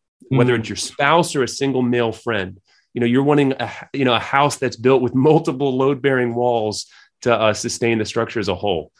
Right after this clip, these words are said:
Speaker 1: So that's what we're, that's what we're talking about.
Speaker 2: Yeah, that's excellent. And another thought that's come to me this week as I've thought about those spiritual friends, and I like that id-, image of, uh, you can't have a single load-bearing wall. Uh,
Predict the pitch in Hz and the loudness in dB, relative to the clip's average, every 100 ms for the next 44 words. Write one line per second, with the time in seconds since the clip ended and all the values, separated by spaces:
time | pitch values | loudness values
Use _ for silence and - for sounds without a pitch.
0 | _ - - 127 - 92 101 - 120 123 | _ -10 0 0 0 -2 -2 0 -2 0
1 | 107 107 101 95 87 82 85 - _ _ | -4 0 0 0 -2 -4 -8 -10 _ _
2 | _ _ 113 101 95 - 139 139 127 - | _ _ -6 -6 -6 0 0 2 0 -2
3 | 120 113 - _ _ _ _ 143 131 131 | -6 -6 -10 _ _ _ _ 0 2 2
4 | 139 - _ _ - - - - _ 156 | 0 -6 _ _ -14 -12 -14 -18 _ -2
5 | 147 156 170 160 147 131 - _ _ - | 2 4 4 4 4 2 -6 _ _ -2
6 | 127 123 117 - 131 120 120 120 110 110 | 0 0 -4 -6 -6 -4 -4 -4 -4 -6
7 | 123 113 113 110 104 120 113 107 113 - | -2 -2 -4 -8 -8 -2 -2 0 -4 -4
8 | 107 - - 110 104 107 104 - - 123 | -8 -8 -12 -10 -10 -8 -8 -8 -4 0
9 | 120 107 107 92 107 107 107 120 113 101 | 2 0 -4 -8 -6 -4 -2 0 0 -2
10 | 110 - 131 117 104 107 104 110 104 110 | -2 -4 -2 -2 -2 -8 -4 -4 -4 -6
11 | _ _ _ _ 135 120 110 - 127 117 | _ _ _ _ 0 2 0 0 0 0
12 | 113 117 120 113 123 113 110 110 117 113 | 0 0 0 0 -2 -2 -4 -4 0 2
13 | 110 113 _ _ _ - 127 123 120 117 | 0 -4 _ _ _ -2 2 4 4 2